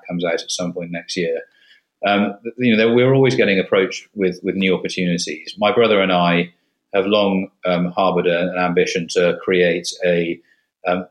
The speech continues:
boutique, aesthetically attractive office park, um, in a, in a small site right on the edge of Cowbridge next to the new development. And we've been seeking planning permission for that for some time. Hopefully that will come to fruition at some point.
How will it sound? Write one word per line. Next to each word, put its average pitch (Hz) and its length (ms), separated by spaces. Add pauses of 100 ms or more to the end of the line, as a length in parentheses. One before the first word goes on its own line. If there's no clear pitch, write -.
boutique, 98 560 (100)
aesthetically 92 560
attractive 87 720
office - 300
park, 78 440 (580)
um, 87 540
in 92 100
a, 95 100
in 92 60
a 80 60
small 92 360
site 87 500 (500)
right 95 280
on 90 100
the 87 100
edge 87 180
of 85 140
Cowbridge 82 520
next 92 300
to 90 60
the 85 80
new 87 160
development. 87 680 (400)
And 90 100
we've 90 160
been 90 340
seeking 87 560
planning 90 260
permission - 320
for 90 120
that 85 120
for - 60
some 87 280
time. 90 340
Hopefully 95 300
that 90 160
will 92 80
come - 180
to - 120
fruition 87 460
at 87 100
some 87 260
point. 87 320